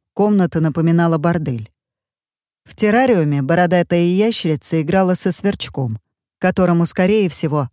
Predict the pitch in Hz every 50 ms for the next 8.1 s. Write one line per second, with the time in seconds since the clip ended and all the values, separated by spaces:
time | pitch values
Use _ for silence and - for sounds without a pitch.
0 | _ - 180 190 - - 202 185 196 190 180 180 - - 208 208 208 185 180 156
1 | 139 127 113 147 139 120 139 139 - 131 139 139 135 131 - 143 147 - - -
2 | 139 127 110 - - 139 - _ _ _ _ _ _ _ _ _ _ _ _ _
3 | _ _ _ _ _ _ _ _ _ _ _ _ _ _ _ _ _ - - -
4 | - - 220 214 226 262 285 277 269 247 - - - 233 226 226 226 214 214 208
5 | 208 208 202 196 196 196 196 190 - _ _ - 190 180 190 190 185 185 180 -
6 | - - 226 214 226 226 208 180 190 202 196 - 202 190 190 175 - 180 - 175
7 | 170 156 180 180 170 - - 175 170 170 170 160 160 156 127 113 107 - - -
8 | - -